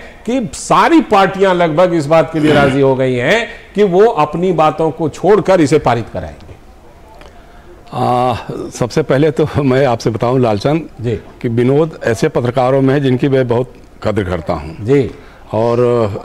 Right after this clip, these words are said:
Speaker 2: अच्छी जानकारियां रखते हैं, अच्छी बातें करते हैं।
Speaker 1: जी।
Speaker 2: लेकिन उनको एक चीज मैं साफ करना चाहता हूं कि जयशंकर गुप्त कभी किसी के ट्रैप में नहीं आते हैं।
Speaker 1: हम्म, ठीक
Speaker 2: चाहे
Speaker 1: है।
Speaker 2: विपक्ष हो, चाहे सत्ता पक्ष हो।
Speaker 1: ठीक है।
Speaker 2: अपनी बात करता हूं, जब मैं समझता हूं, उसको
Speaker 1: जी
Speaker 2: बात
Speaker 1: सर।
Speaker 2: करता हूं।
Speaker 1: जी, बिल्कुल,
Speaker 2: अब
Speaker 1: बिल्कुल।
Speaker 2: ये बात रह गई कि,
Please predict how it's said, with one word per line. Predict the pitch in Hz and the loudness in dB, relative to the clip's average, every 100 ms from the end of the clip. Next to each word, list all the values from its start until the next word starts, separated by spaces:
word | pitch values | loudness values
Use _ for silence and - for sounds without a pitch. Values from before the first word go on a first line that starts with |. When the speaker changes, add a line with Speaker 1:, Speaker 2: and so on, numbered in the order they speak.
| - | -8
Speaker 2:
अच्छी | - - 151 | -8 -2 0
जानकारियां | 135 117 120 123 120 | 0 0 0 2 2
रखते | 110 - | 0 -2
हैं, | 123 | -4
अच्छी | - 113 | -2 -2
बातें | 98 92 98 | -2 -2 -4
करते | 87 76 87 | -6 -8 -8
हैं। | 80 | -4
Speaker 1:
जी। | 127 120 - - - - | -2 -4 -6 -18 -10 -2
Speaker 2:
लेकिन | 151 | 0
उनको | 151 180 | 2 2
एक | 185 | 0
चीज | 180 190 | 2 0
मैं | 165 | 0
साफ | 135 139 - | 0 -2 0
करना | 143 127 | 0 0
चाहता | 117 110 127 | 0 -2 -2
हूं | 143 | -2
कि | 156 | 0
जयशंकर | 120 110 123 113 156 | 0 0 -2 0 0
गुप्त | 131 139 - | 0 -4 -2
कभी | 113 120 | -2 -2
किसी | 127 113 139 | -2 -4 -2
के | 117 | -4
ट्रैप | - 110 110 | -2 -2 0
में | 143 | -2
नहीं | 90 87 | 0 -4
आते | 78 - | -6 -10
हैं। | 80 | -8
Speaker 1:
हम्म, | 131 135 76 - - | -4 -4 -6 -14 -12
ठीक | - 151 | -2 -2
Speaker 2:
चाहे | 120 | 0
Speaker 1:
है। | 95 | -2
Speaker 2:
विपक्ष | 113 160 147 - | -4 -4 -4 -2
हो, | 175 | -2
चाहे | 165 123 | 0 -2
सत्ता | 104 - 107 | -4 -4 -4
पक्ष | 101 87 - | -4 -6 -2
हो। | |
Speaker 1:
ठीक | 143 - | -2 -4
है। | 85 - - - - | -12 -14 -20 -14 -8
Speaker 2:
अपनी | - - 156 | -6 -2 0
बात | 131 131 | 0 -2
करता | 123 117 | -4 0
हूं, | 156 | 0
जब | 160 147 | 0 0
मैं | 135 | 0
समझता | 120 110 104 | -2 -4 -2
हूं, | 139 | -2
उसको | 107 127 | 0 0
Speaker 1:
जी | 123 | -2
Speaker 2:
बात | 85 | -2
Speaker 1:
सर। | |
Speaker 2:
करता | 85 80 82 | -8 -10 -10
हूं। | 85 | -6
Speaker 1:
जी, | 123 | -4
बिल्कुल, | 110 120 113 101 | -2 -4 -4 -4
Speaker 2:
अब | 127 | -4
Speaker 1:
बिल्कुल। | 95 180 | -2 -2
Speaker 2:
ये | 196 | 0
बात | 165 165 151 | 0 0 0
रह | 127 | 0
गई | 110 156 | 2 0
कि, | 202 | -2